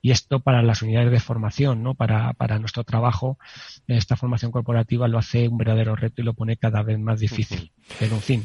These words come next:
Speaker 1: estoy seguro y estoy convencido que, que para el año que viene ya estamos trabajando para, eh, poder mejorar, eh, claramente,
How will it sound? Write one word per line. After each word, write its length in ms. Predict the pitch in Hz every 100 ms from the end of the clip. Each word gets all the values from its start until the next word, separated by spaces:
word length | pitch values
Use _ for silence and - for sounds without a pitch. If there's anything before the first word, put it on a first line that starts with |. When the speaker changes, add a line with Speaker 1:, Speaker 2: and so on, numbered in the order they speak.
| 120
Speaker 1:
estoy 260 | 117 117
seguro 500 | 110 123 113 135 139
y 80 | 123
estoy 220 | 101 120
convencido 640 | 117 113 110 - 117 117 -
que, 200 | 117 - - - - - _
que 100 | 113
para 140 | 107
el 80 | 104
año 160 | 110 113
que 140 | 107
viene 400 | 101 113 113 110 117 - -
ya 280 | - 113 113
estamos 460 | - 113 113 117 107
trabajando 540 | 117 117 101 110 110
para, 320 | 113 110 110 113 - - - -
eh, 840 | - - - - - - - - 151 -
poder 320 | 117 110 113
mejorar, 880 | 117 104 113 110 110 107 113 113 - -
eh, 140 | 117
claramente, 600 | - 120 110 107 107 -